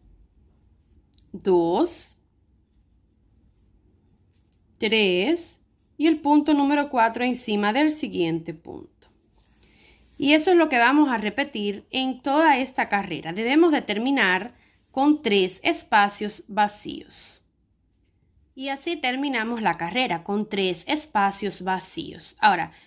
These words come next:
para comenzar la carrera número dos, vamos a levantar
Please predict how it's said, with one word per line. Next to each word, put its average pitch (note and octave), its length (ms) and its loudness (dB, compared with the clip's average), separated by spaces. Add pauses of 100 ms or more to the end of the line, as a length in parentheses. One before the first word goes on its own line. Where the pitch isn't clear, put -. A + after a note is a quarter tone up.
(160)
para A#3+ 200 0
comenzar B3+ 480 0
la F4 160 4
carrera G#3+ 320 -2
número E3+ 360 -2
dos, E3 480 -2
vamos G3+ 420 -4
a F#3 100 -10
levantar G3 1000 -2